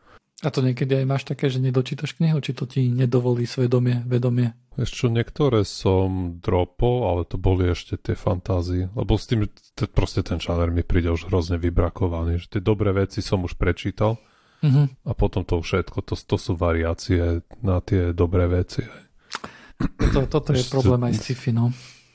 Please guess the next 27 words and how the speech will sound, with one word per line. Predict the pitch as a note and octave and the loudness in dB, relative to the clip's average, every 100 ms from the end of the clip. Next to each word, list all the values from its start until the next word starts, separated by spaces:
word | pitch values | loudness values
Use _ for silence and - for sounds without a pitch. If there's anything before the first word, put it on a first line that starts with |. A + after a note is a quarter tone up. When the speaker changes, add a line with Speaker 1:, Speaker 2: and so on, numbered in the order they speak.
| _ _ - | _ _ -2
Speaker 2:
Aj, | E2+ E2 | 0 0
že | E2 F#2 F2 | 0 0 -2
furt | - G#2+ F#2 | 0 2 4
je | F#2+ | 4
to | - E2+ | 2 0
nejaký | F2 F2 F2 F2+ - F2+ E2+ E2+ E2+ _ _ - | 0 2 2 2 2 2 4 0 -4 _ _ -2
Jožko, | F#2+ F2+ - - F2+ F2+ | 0 2 0 0 2 0
čo | - G2 | -2 -2
dostane | F#2 - F#2 F2 E2+ | -2 -2 -2 -2 -2
kúzelný | - F#2 F#2 F2+ E2 | 0 2 2 2 -2
meč | E2+ F#2 | 0 0
a | F2+ | 2
nikto | E2+ F2 - | 0 -2 -4
mu | F2 | -2
nechce | F2 F2 - | 0 0 -2
nič | F2+ - | -6 -2
povedať | - E2 E2 F2+ E2+ | -2 0 0 2 0
a | E2 | -2
nakoniec | - G2 F2+ | -2 0 0
je | F2 E2+ | 2 0
nejaký | E2+ E2+ G#2+ | 0 -4 -8
král, | - F2+ E2+ | -4 -2 -2
neviem | E2+ F2 | -6 -6
čoho, | - E2+ | -2 0
a | E2+ | 0
musí | F2 F#2 - | -2 -6 -6
tam | - F2 | -4 -6